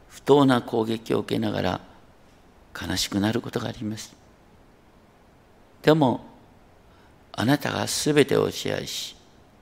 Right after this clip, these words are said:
あなたが時が来たら皆わかるように状況を平和に変えてくださいます。あなたのご支配を信じるからこそ、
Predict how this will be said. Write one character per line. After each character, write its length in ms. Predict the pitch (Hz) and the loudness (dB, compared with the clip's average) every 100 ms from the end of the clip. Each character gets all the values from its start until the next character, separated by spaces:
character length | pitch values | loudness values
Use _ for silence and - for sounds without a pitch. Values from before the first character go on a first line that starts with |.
| _ _ _ _ _ - | _ _ _ _ _ -8
あ 100 | 92 | -4
な 100 | 90 | -4
た 120 | 90 | -4
が 280 | 92 107 - | -2 -2 -2
時 300 | - 92 - | -10 -8 -2
が 160 | 151 104 | 2 2
来 100 | - | 0
た 160 | - 95 | -6 -4
ら 160 | 98 - - - - _ _ | -4 -6 -18 -20 -20 _ _
皆 340 | 104 123 110 - - - - - | 2 4 4 0 -10 -20 -18 -4
わ 160 | 85 | -4
か 200 | 85 147 | 2 4
る 140 | 139 92 | 4 0
よ 220 | 87 87 | -2 -4
う 60 | |
に 180 | 85 92 - - - _ - _ | -4 -4 -8 -20 -20 _ -20 _
状 220 | - 90 | 4 4
況 260 | 87 - 98 | 4 -2 -2
を 320 | 101 131 - - - - - _ | 0 -2 -4 -16 -20 -20 -20 _
平 280 | - 92 107 | -4 0 2
和 120 | 104 | 2
に 120 | 98 - | -2 -2
変 180 | - | -4
え 20 | 87 | -4
て 100 | - | -8
く 80 | |
だ 140 | - - | -14 -14
さ 100 | - | -14
い 60 | |
ま 160 | 87 - | -14 -16
す。 180 | - - _ _ _ _ _ _ _ _ _ _ _ _ _ - - - - _ | -16 -20 _ _ _ _ _ _ _ _ _ _ _ _ _ -20 -20 -20 -20 _
あ 120 | 110 | 4
な 120 | 127 | 4
た 140 | 135 117 | 6 4
の 100 | 113 | 4
ご 160 | 107 | 4
支 180 | 117 - | 4 4
配 140 | 139 123 | 6 6
を 100 | 110 | 4
信 260 | - 127 | 2 0
じ 120 | 117 | 0
る 100 | 107 | -2
か 140 | 104 107 | -2 -2
ら 100 | 104 | -2
こ 180 | - 131 | -2 0
そ、 300 | - 98 | 4 2